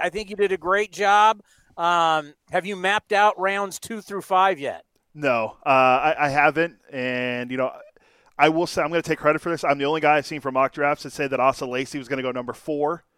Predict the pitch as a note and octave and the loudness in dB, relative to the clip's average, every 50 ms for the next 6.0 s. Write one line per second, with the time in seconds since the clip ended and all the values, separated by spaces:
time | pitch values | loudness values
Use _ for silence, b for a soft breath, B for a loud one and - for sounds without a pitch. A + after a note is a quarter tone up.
0 | _ _ _ _ _ _ - - D3 C#3 C3 C#3+ D3+ D#3 D#3+ F3+ F#3+ F3+ - - | _ _ _ _ _ _ -10 -8 -6 -2 2 4 4 6 6 4 2 0 -4 -8
1 | b b b b - C#3 C3 - D3 D#3 D3+ D3 C#3+ C3+ - D#3 C#3 C#3 C#3+ C3+ | b b b b -6 -6 0 2 2 2 2 2 -2 0 2 0 0 0 -2 -2
2 | B2 C#3 C#3+ C#3 - - C#3+ C3+ C#3+ D#3 D3 E3+ E3+ F3 F#3 E3+ _ _ _ _ | 0 2 2 2 0 -4 0 2 2 2 2 2 -2 -2 -4 -6 _ _ _ _
3 | - - C3 A#2 A#2+ A#2+ A#2+ B2 C3+ C#3 C#3+ D#3 E3 D#3+ E3 E3 E3 D#3 D3 C#3+ | -12 -10 -8 -4 -2 0 0 0 0 -2 -2 -2 0 2 2 4 4 2 2 0
4 | C#3 C3+ C3+ C#3+ C#3+ - - D3+ C#3 - C#3 C#3 E3 E3+ - D3+ A#2+ A2+ A2+ A2 | 0 2 2 2 2 2 -2 -2 0 0 -2 -2 -2 -2 0 -2 -2 -2 -4 -6
5 | - D3 C#3 B2+ B2+ B2 B2+ C#3 A#2+ - C3+ C3 A#2+ B2 C#3 D3 C#3+ - G2+ F#2 | -6 -4 -2 -2 -2 -2 -2 -4 -4 -4 -4 -4 -4 -4 -4 -4 -6 -8 -12 -18